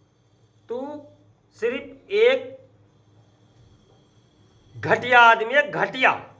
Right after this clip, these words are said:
जो तेरी आदत है वह तो से भी ज्यादा घटिया। जा छोरी लू तेने मुस्कान लुगाड़ी दी है ने, वो तेरी बेटी की उम्र की होएगी।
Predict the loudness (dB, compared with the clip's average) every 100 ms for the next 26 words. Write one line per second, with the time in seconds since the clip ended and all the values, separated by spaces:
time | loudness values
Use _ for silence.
0 | _ -4 -4 -2 -4 0 -2 -2 -4 -4
1 | -6 -4 -6 -6 -6 -2 0 -2 -2 -4
2 | -4 -4 -6 -12 -20 _ _ _ _ _
3 | _ _ _ _ 2 2 2 0 -2 -2
4 | -6 -4 -4 -4 -6 -2 0 0 -2 0
5 | 0 0 -2 -2 0 0 -4 -14 -18 -16
6 | -8 -8 -6 -6 -6 -10 -8 -6 -6 -8
7 | -10 -10 -12